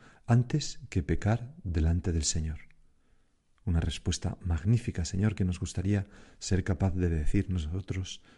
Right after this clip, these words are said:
en todo momento. Susana se puso a gritar, y los dos ancianos por su parte se pusieron también a gritar contra ella. Uno de ellos fue corriendo y abrió la puerta del jardín. Al oír los gritos en el jardín,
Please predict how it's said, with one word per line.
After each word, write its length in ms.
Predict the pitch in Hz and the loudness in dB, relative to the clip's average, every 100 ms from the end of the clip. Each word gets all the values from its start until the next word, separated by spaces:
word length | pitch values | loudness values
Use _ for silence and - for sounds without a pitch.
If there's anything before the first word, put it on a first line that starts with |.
| - | -4
en 140 | 90 | -2
todo 240 | 76 87 87 | 0 2 2
momento. 500 | 85 78 69 - - - - _ _ - - - _ - - | 2 0 -2 -8 -14 -14 -18 _ _ -20 -20 -20 _ -20 -20
Susana 340 | - 95 147 170 | -4 6 8 8
se 120 | 139 | 8
puso 220 | 117 - | 6 6
a 60 | 117 | 6
gritar, 400 | 110 147 139 - - - | 6 4 2 -2 -14 2
y 60 | 110 | 10
los 140 | 123 | 12
dos 180 | 160 196 | 12 10
ancianos 320 | 180 190 170 | 8 8 6
por 120 | - 135 | 4 2
su 140 | 131 | 4
parte 240 | 165 160 | 4 4
se 140 | 127 110 | 2 2
pusieron 340 | 104 131 139 | 2 2 2
también 280 | 120 107 117 | 4 4 2
a 40 | |
gritar 320 | 110 98 113 - | 2 0 0 0
contra 320 | 98 - 80 | 0 0 -4
ella. 240 | 80 90 - - 113 - - - - | -4 -10 -14 -20 -18 -20 -20 -18 2
Uno 240 | 113 127 | 6 8
de 120 | 120 | 8
ellos 420 | 139 110 87 - - - | 8 6 2 -4 -16 -20
fue 300 | - - 117 | 4 8 8
corriendo 640 | - 95 113 120 127 131 - | 6 2 2 2 0 -2 0
y 140 | 90 | 2
abrió 340 | 80 78 92 98 | 4 2 2 2
la 180 | 87 | 0
puerta 300 | 90 85 87 | 0 -2 0
del 100 | 82 | -2
jardín. 380 | 76 80 76 73 - _ _ _ - - - | -2 -4 -4 -6 -10 _ _ _ -20 -18 0
Al 160 | 92 87 | 4 8
oír 200 | 98 107 | 8 6
los 160 | 107 | 4
gritos 320 | 98 101 101 104 | 2 0 2 2
en 60 | |
el 80 | 101 | 2
jardín, 440 | 113 110 139 135 | 2 4 4 4